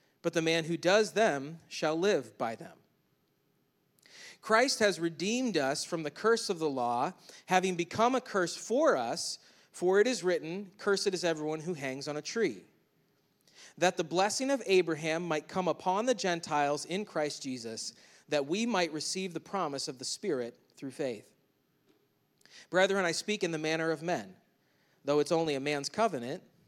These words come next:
yet if it, yet it, if it is confirmed, no one annuls or adds to it. Now to Abraham and his seed were the promises made. He does not say, "And to seeds as of many," but as of one, "and to your seed, who is Christ."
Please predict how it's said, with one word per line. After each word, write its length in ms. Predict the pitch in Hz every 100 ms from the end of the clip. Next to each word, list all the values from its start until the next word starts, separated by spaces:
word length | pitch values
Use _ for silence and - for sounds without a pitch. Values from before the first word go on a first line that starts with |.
| _ - - - -
yet 160 | 170
if 60 | 180
it, 200 | 196 185
yet 160 | 180 190
it, 240 | 196 - 190
if 180 | 226
it 80 | 233
is 140 | 208 -
confirmed, 680 | 156 - 262 165 175 185
no 140 | 165 196
one 100 | 208
annuls 560 | 180 147 147 165 - -
or 320 | 143 151 165 156
adds 320 | 151 135 -
to 180 | - 185
it. 240 | 101 - _ _ _ _ _ _ _ _ _ _ -
Now 120 | 160
to 180 | 165 160
Abraham 500 | 185 196 190 196 214
and 120 | 185
his 120 | 202
seed 360 | - 208 170 165
were 120 | 165
the 80 | 165
promises 600 | 165 165 151 147 165 156
made. 400 | 170 135 104 - _ _ _ _ _ _
He 80 | -
does 140 | 143
not 160 | 156 165
say, 220 | - 160
"And 120 | 156
to 80 | 143
seeds 600 | - - 226 127 147 -
as 160 | 135 131
of 120 | 117
many," 340 | 135 127 110 104 _ _ _ _ _ _ _ _
but 80 | 143
as 180 | 143 147
of 160 | 170 143
one, 380 | 180 123 95 101 _
"and 140 | 131 127
to 100 | 135
your 160 | 127 117
seed, 480 | - 170 101 - _ _ _
who 120 | - 123
is 140 | 117
Christ." 480 | - 170 - -